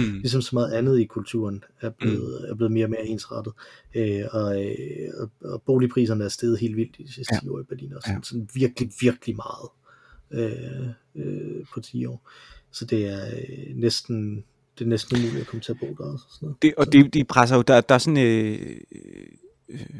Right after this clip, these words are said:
Speaker 2: Skagen, øh, tendens til det. Øh,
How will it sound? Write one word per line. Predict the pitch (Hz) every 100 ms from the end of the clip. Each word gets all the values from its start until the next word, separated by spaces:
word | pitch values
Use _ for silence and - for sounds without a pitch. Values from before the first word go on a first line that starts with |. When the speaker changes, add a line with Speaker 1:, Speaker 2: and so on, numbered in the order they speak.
| -
Speaker 2:
Skagen, | - - 165 113 92 - - _ -
øh, | 107 104 104 101 95 98 120 117 -
tendens | 117 113 117 - -
til | - 127
det. | 120 110 - -
Øh, | 107 107 101